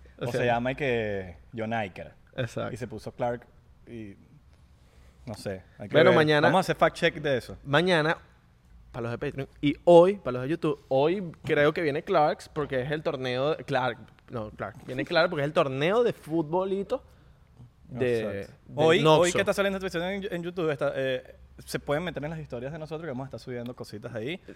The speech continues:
Speaker 1: Y
Speaker 2: O,
Speaker 1: link
Speaker 2: o,
Speaker 1: de Twitch.
Speaker 2: o, o no subimos.
Speaker 1: O, o no subimos, no.
Speaker 2: No subimos nada.
Speaker 1: ¿Sabías que el premio son como mil dólares? Papi.
Speaker 2: Mi, mi pesito.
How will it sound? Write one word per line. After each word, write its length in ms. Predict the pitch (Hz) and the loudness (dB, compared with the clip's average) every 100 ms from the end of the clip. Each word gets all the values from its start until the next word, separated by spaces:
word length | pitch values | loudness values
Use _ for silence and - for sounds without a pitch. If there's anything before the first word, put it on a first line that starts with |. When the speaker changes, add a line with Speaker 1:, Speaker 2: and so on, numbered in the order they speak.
| - 147 - | -16 -14 0
Speaker 1:
Y 160 | 156 | 2
Speaker 2:
O, 40 | 143 | 6
Speaker 1:
link 200 | 147 143 | 6 6
Speaker 2:
o, 40 | |
Speaker 1:
de 100 | 143 | 4
Twitch. 340 | 143 135 156 - | 4 0 -2 -8
Speaker 2:
o, 40 | |
o 40 | 147 | -10
no 120 | 117 | -10
subimos. 460 | 151 139 123 - - | -14 -18 -20 -20 -10
Speaker 1:
O, 80 | 131 | -6
o 200 | 120 110 | -6 -6
no 100 | 120 | -12
subimos, 400 | 113 - 76 113 | -18 -20 -20 -20
no. 80 | - - - 113 | -20 -20 -20 -20
Speaker 2:
No 40 | 107 | -18
subimos 320 | 123 120 135 | -18 -16 -16
nada. 180 | 127 101 _ | -18 -20 _
Speaker 1:
¿Sabías 260 | - 117 127 | -4 -4 -4
que 140 | 175 | -4
el 100 | 127 | -6
premio 460 | - 127 131 151 160 | -4 -4 -4 -6 -4
son 280 | 170 170 | -4 -6
como 540 | 175 165 127 117 117 110 | -6 -6 -6 -6 -8 -8
mil 260 | 120 147 | -4 -2
dólares? 300 | 170 151 131 - _ - | 0 -2 -4 -18 _ -4
Papi. 300 | 110 - - | -4 -2 -4
Speaker 2:
Mi, 40 | |
mi 60 | 180 | -4
pesito. 480 | 196 - 277 190 | -6 -4 -6 -6